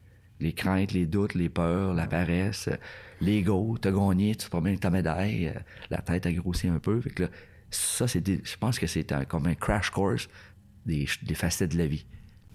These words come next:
Plus tu fais, plus tu vis ça jeune, mais c'est la même affaire dans le traditionnel. On fait des combats, on fait des examens,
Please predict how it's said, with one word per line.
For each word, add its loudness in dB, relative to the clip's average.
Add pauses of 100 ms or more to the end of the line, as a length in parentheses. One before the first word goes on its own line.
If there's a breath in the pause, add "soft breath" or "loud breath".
(360)
Plus 0
tu -2
fais, 4
plus 0
tu 0
vis 4
ça 2
jeune, 2 (240 loud breath)
mais 0
c'est 0
la 4
même 2
affaire 2
dans 4
le 2
traditionnel. 0 (260 loud breath)
On -6
fait -2
des 0
combats, 0
on 2
fait 0
des 2
examens, 2